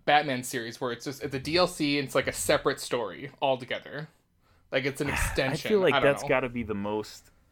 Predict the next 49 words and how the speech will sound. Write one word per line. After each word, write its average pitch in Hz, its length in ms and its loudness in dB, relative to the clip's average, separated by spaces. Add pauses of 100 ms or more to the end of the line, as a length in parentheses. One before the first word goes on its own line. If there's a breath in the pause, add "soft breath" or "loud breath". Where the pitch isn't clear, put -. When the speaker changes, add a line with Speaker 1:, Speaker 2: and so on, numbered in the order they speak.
Speaker 2:
likely 98 920 -6
scenario 87 800 -8
because, 90 460 -8 (400 soft breath)
like 110 340 -2 (240)
you 120 140 -6
said, 95 280 -2
Mike, 92 400 -6
I 95 60 -10
mean, 92 360 -6
they 98 140 -4
can't - 440 -10
use 107 360 -8
him. 107 280 -4
I 82 80 -8
mean, 113 160 -2
he 135 140 -4
could 147 200 -6
be 120 160 0
a 107 40 0
part 123 240 -4
of 113 80 -10
the 101 80 -8
story, 127 420 -4
but 110 260 -2 (520 soft breath)
if 110 180 -6
you, 123 240 -4
you 117 120 -12
can't 135 340 -6
use 117 280 -4
him 120 100 -4
as 104 120 -2
a 90 60 -4
playable 104 380 -2
character 117 440 -4
in 90 100 -4
the 90 40 -6
main 92 220 -6
story 92 480 -2
'cause 92 200 -6
then 92 180 -4
the 85 100 -8
P 98 200 -10
C, 92 500 -6
Xbox 92 500 -10
players 87 300 -6
are 87 80 -12
gonna 85 160 -10
miss 82 240 -10
out. 82 300 -8